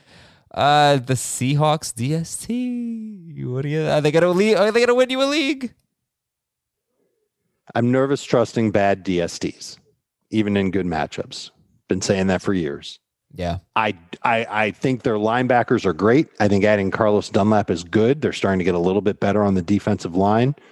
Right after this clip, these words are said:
Speaker 2: I don't think Jamal Adams is playing at a hundred percent. And I don't think the corners are playing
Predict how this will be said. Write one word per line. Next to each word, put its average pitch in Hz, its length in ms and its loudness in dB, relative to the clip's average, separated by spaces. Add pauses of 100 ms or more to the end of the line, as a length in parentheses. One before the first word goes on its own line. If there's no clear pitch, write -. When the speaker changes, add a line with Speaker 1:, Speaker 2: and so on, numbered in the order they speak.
(360)
Speaker 2:
I 107 100 2
don't 104 140 0
think 104 160 0
Jamal 95 260 2
Adams 95 280 0
is 90 100 -8
playing 104 260 0
at 95 80 0
a 92 40 0
hundred 95 220 0
percent. 117 440 -2 (640)
And 107 160 2
I 95 140 0 (180)
don't 117 300 0
think 113 300 -4
the - 180 -6
corners 101 640 -2
are 92 100 -4
playing 92 600 -6